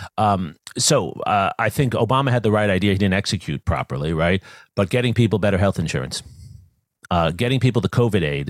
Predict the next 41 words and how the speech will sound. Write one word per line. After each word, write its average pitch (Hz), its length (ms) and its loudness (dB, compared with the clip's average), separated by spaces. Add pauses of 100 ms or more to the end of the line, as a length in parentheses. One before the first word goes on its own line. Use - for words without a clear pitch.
that 65 120 -8
they 82 120 0
were 76 120 -2
given, 71 340 -4 (400)
uh, 85 220 -2
finding 123 420 0
ways 104 300 2
right 98 200 0
now, 95 280 0
t-, - 240 -10
finding 117 340 0
ways 107 180 4
to - 140 -4
do 120 180 4
things 113 440 0
to 107 140 0
help 110 260 0
people 104 260 0
with 90 120 -2
the 85 120 0
inflationary 92 580 2
pressures. - 460 -2
One 85 140 2
of 82 80 0
the 78 60 0
biggest 87 380 -2
issues 92 360 2
in 82 60 0
the 80 60 0
elections 80 360 -2
that 73 120 -6
didn't 170 180 2
go 78 220 0 (140)
well 78 240 2
for 80 140 -2
the 71 160 -2 (180)
Democrats, 73 480 -4
this 78 160 -4
issue 76 240 -6
did - 180 -8
not, 80 240 -4